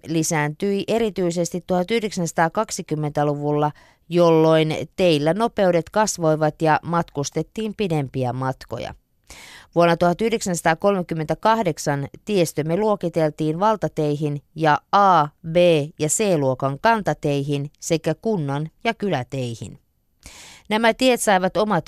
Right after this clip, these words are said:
viitoituksensa. Myös kilometripylväiden lukemia muutettiin viitoituksen mukaan pitkäjänteisemmäksi tuhat yhdeksänsataakolmekymmentäluvun lopulla,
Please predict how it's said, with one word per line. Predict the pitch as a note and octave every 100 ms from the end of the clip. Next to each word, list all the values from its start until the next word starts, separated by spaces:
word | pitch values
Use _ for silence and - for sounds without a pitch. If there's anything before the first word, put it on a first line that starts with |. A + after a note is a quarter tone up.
| D#3+
viitoituksensa. | E3+ C#3 C3 B2+ D3 - - B2+ - C#3 _ _
Myös | F3 F3 E3+ - -
kilometripylväiden | G#3 F#3+ E3 D#3 F3 - A3+ G#3 F3 E3 E3
lukemia | F#3 G#3+ F#3+ D#3+ D#3
muutettiin | E3+ G#3 G3 D#3+ - D#3+ D#3+ D#3 E3
viitoituksen | G3 F3+ C#3+ C#3+ D#3+ - G#3
mukaan | G#3+ A3+ - E3 D#3+ D#3+ _
pitkäjänteisemmäksi | A3+ - F#3 D#3 D3+ D3 D#3 D3 D3+ D3+ D3 - D#3 - _ _
tuhat | E3 D#3+ D#3+
yhdeksänsataakolmekymmentäluvun | F3+ E3+ D#3+ D3+ D3+ D3 F#3+ F3+ D#3+ D3 D3 C#3+ D3 C#3+ D3+
lopulla, | G3+ - E3 D#3 D3+